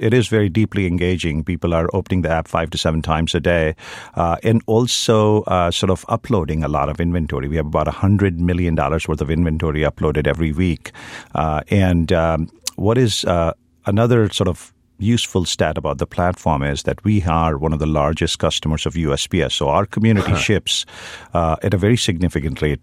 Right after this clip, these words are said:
Speaker 1: across the country.
Speaker 2: We should say here, for the record, you don't hold any inventory, right? It's all your, your buyers and your sellers.
Speaker 1: Yes, the inventory
Speaker 2: Yeah.
Speaker 1: goes direct from buyer to seller.
Speaker 2: Right.
Speaker 1: Uh, in case of high-end products, so when they are five hundred dollars and higher, we actually do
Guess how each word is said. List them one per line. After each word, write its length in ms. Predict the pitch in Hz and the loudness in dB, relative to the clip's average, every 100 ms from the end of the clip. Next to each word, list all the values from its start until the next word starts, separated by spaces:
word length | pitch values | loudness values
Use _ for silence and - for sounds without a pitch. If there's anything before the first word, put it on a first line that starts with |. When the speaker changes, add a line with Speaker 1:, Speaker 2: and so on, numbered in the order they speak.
| - | -6
Speaker 1:
across 380 | 92 - 65 - | -4 -2 -2 -4
the 80 | |
country. 340 | - 78 - - - | -4 -6 -6 -14 -8
Speaker 2:
We 180 | 135 151 | 2 2
should 220 | 147 117 | 2 0
say 160 | - 185 | 2 4
here, 160 | 117 | 2
for 100 | 95 | 2
the 80 | 104 | 0
record, 260 | 127 127 107 | 0 0 -2
you 160 | 165 | -2
don't 360 | 170 143 123 110 | 2 4 4 0
hold 460 | - 185 156 82 92 | -2 0 0 -2 -4
any 280 | 101 98 | -2 -2
inventory, 380 | 90 78 78 62 | 0 -4 -6 -8
right? 180 | 60 113 | -2 -2
It's 140 | 131 | 2
all 100 | 139 | 2
your, 220 | 156 120 107 | 2 0 0
your 260 | 101 98 | 0 0
buyers 380 | 90 104 113 98 | 0 2 2 2
and 100 | 87 | -2
your 60 | 78 | -2
sellers. 340 | 156 - - | -4 -6 -4
Speaker 1:
Yes, 420 | 127 139 110 - | 2 4 4 -2
the 200 | - 117 | -2 0
inventory 400 | 139 160 156 143 | 4 4 4 2
Speaker 2:
Yeah. 60 | 120 | 4
Speaker 1:
goes 180 | 117 101 | 2 2
direct 240 | 110 110 | 0 0
from 140 | 120 107 | 0 2
buyer 240 | 98 101 | 2 2
to 60 | 107 | -2
seller. 500 | - 80 78 80 78 | 0 0 0 -2 -2
Speaker 2:
Right. 100 | 85 | -2
Speaker 1:
Uh, 200 | 80 78 - | 0 -2 -4
in 240 | 113 104 | 0 0
case 260 | - 139 - | 0 -2 -2
of 120 | 139 | 0
high-end 320 | 131 135 131 | 2 4 4
products, 420 | 117 82 80 82 | 2 2 0 -2
so 140 | - 82 | -2 0
when 140 | 85 | 2
they 100 | 85 | 2
are 100 | 82 | 2
five 240 | - 87 87 | 2 0 0
hundred 160 | 90 | 0
dollars 300 | 82 80 87 | 0 0 -2
and 100 | 98 | -2
higher, 320 | 85 73 71 | 0 0 0
we 220 | 71 87 85 | -2 0 0
actually 320 | 80 87 87 | -2 -4 -2
do 320 | 95 101 | 2 2